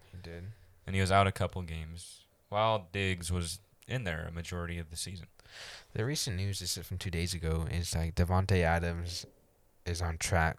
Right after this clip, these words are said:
Speaker 1: to be a Packers great. So, I mean, I don't, like, I don't know.
Speaker 2: It could happen, you know. Um, of course, you got Aaron Rodgers throwing him the ball, which is always nice.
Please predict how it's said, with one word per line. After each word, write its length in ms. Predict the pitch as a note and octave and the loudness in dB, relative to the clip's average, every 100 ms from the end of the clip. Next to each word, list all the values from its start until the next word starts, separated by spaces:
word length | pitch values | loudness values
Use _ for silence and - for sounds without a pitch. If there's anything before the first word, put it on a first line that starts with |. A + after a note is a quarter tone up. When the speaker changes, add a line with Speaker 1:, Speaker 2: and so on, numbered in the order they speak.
| - - | -6 -6
Speaker 1:
to 100 | F2 | -4
be 440 | - F2 E2 E2 - - - - - | -2 -2 -4 -8 -14 -20 -20 -18 -8
a 180 | F2 F2 | -4 2
Packers 520 | - E2+ - D#2+ - | 4 4 0 -4 -4
great. 360 | - D#2+ D2 - _ _ - - | -2 -2 -2 -8 _ _ -20 -16
So, 200 | - - | -10 -4
I 40 | |
mean, 160 | D#2 D#2 - | -2 0 0
I 80 | |
don't, 280 | F2 D#2 - | -2 -4 -6
like, 180 | D#2 D#2+ - _ - | -6 -6 -10 _ 2
I 100 | F#2 | 6
don't 160 | G2+ A2+ | 8 8
know. 200 | G#2+ D#2+ - _ - - - | 6 4 -2 _ -20 -18 -4
Speaker 2:
It 240 | G#2+ - | -4 0
could 160 | - A#2 | 2 4
happen, 380 | G#2 G#2+ A#2 C3 - | 4 2 -4 -10 -6
you 60 | |
know. 200 | F#2 F#2+ A2 - _ _ - - - - - - - - - | -4 -4 -6 -16 _ _ -20 -20 -20 -20 -20 -20 -20 -12 2
Um, 560 | G#2 G2+ F#2+ F2+ F2 - - | 4 6 4 2 -4 -6 -12
of 80 | - | -4
course, 340 | - A2 - | 4 4 4
you 60 | G2+ | 6
got 200 | F#2+ F2+ | 6 8
Aaron 200 | F2+ F2+ | 6 6
Rodgers 360 | F2+ G2 E2 - | 8 6 4 -2
throwing 240 | E2 D#2 | -4 -2
him 140 | E2 D#2+ | -4 -6
the 60 | |
ball, 260 | D#2 D#2 D#2+ | -6 -6 -6
which 180 | F2 - | -6 -6
is 80 | E2+ | -4
always 240 | E2 D#2+ | -6 -8
nice. 400 | E2 D#2+ - - | -10 -8 -8 -10